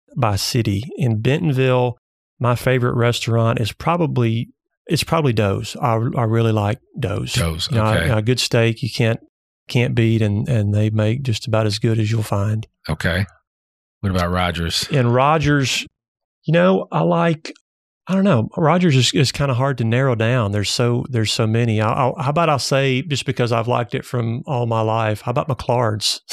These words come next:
Speaker 2: McLard's,
Speaker 1: Since McLard's
Speaker 2: okay.
Speaker 1: just opened in Rogers last week, I'll, I'll throw McLard's in there.
Speaker 2: Okay.
Speaker 1: And then Fayetteville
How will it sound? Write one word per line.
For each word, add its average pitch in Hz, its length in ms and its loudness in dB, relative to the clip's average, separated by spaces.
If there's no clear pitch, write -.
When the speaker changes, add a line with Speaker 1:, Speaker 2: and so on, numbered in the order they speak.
Speaker 2:
McLard's, 98 440 0
Speaker 1:
Since 160 180 0
McLard's 156 340 0
Speaker 2:
okay. 90 80 0
Speaker 1:
just 90 180 -2
opened 143 340 0
in 120 100 0
Rogers 120 480 2
last 120 340 0
week, 123 300 0
I'll, 110 180 2
I'll 110 340 -2
throw 123 200 0
McLard's 113 520 -2
in 107 120 -2
there. 104 280 -2
Speaker 2:
Okay. 95 420 -2
Speaker 1:
And 147 140 0
then 139 100 2
Fayetteville 135 680 0